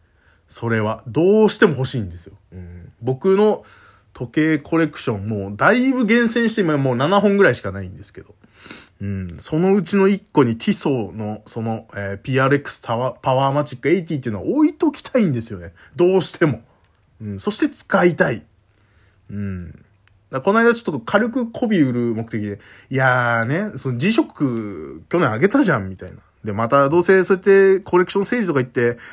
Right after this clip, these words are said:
もらったとこ、サンタクロースでもらったところでさ、売っちゃうんでしょなんて言われたから、いやいやいやと。逆にもうその、今僕スーツで仕事してるんで、Gショックはどうしてもその職場にもうつけていけないと。スーツに合わないから。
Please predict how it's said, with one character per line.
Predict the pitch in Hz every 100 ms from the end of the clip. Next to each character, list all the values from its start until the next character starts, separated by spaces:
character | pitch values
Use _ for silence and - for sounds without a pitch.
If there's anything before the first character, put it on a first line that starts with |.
| -
も | 156
ら | 190
っ |
た | 240
と | 247
こ、 | 240
サ | - 214
ン |
タ | 220
ク | 233
ロ | 247
ー |
ス |
で | 180
も | 165
ら | 190
っ |
た | -
と | 247
こ | 269
ろ | 196
で |
さ、 | 160 156
売 | 165
っ |
ち | -
ゃ | 285
う |
ん | 254
で |
し | 220
ょ | 262
な | 185
ん | 135
て |
言 | 120
わ |
れ | 120
た |
か | 101
ら、 | 98
い | 180
や | 359 392
い | 330
や | 285 262
い | 240
や | 208
と。 | - 117 - - - - -
逆 | 131 185 208 302 349
に | 381 233
も | 175
う |
そ | 165
の、 | 147 131 _ _ _ _ _ _ _ _ _ _ _ - - - -
今 | 143 120
僕 | 120 131
ス | -
ー | 381
ツ | -
で | 127
仕 | 120
事 | 117
し | -
て | 113
る |
ん | 107
で、 | 104 95 92 - - - _ _
G | 131 156 311 349
シ | -
ョ | 330
ッ | -
ク | 185
は |
ど | 151 240 285
う |
し | -
て |
も | 247
そ | 151
の | 135 113
職 | - 165 233
場 | 233
に | 226
も | 175
う |
つ | -
け | 208
て |
い | 120
け |
な | 113
い | 110
と。 | - _ _ _ _ _ _ _ _ -
ス | - 214
ー | 185
ツ | 135 120 107 -
に | 135 131
合 | 127
わ | 180 175
な | 120
い | -
か |
ら。 | 92